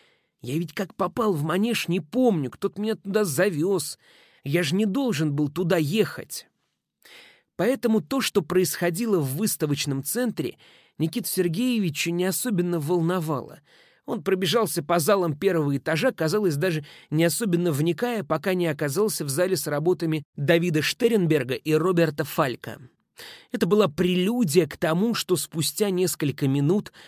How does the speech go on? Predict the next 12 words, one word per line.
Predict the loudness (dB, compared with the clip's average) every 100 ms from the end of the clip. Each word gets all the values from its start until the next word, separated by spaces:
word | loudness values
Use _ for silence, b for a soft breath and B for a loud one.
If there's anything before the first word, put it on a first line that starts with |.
| B 0
развернётся | 2 4 4 4 4 0 0 0
на | 0
втором | 0 0 2 2 0
этаже | -6 -2 0 2 2
выставочного | 0 -2 -4 -4 -4 -4 -4
зала, | -2 0 0
где | -4 -4 -4 -4 B B
молодые | 0 2 4 2 0
художники, | 0 0 2 2 2 0 0
находящиеся | 0 0 2 4 4 2 -2 -2 -2 -2
в | 0
ожидании | 0 0 2 2 0 -2